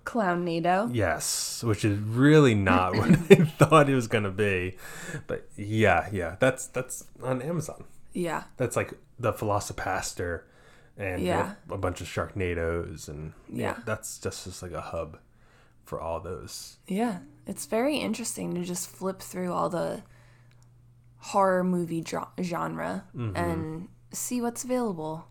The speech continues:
Speaker 2: Yeah.
Speaker 1: and what, um, Mark from Springfield,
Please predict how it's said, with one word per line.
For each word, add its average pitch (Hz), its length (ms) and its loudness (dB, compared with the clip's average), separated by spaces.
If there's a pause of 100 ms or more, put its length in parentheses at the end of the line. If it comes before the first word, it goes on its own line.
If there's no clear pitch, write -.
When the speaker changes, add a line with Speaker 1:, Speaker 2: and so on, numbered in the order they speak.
(280)
Speaker 2:
Yeah. 175 200 -4
Speaker 1:
and 185 440 -4
what, 214 380 -2 (880)
um, 196 640 0 (440)
Mark 190 640 -2
from 180 720 -2 (680)
Springfield, 196 1160 0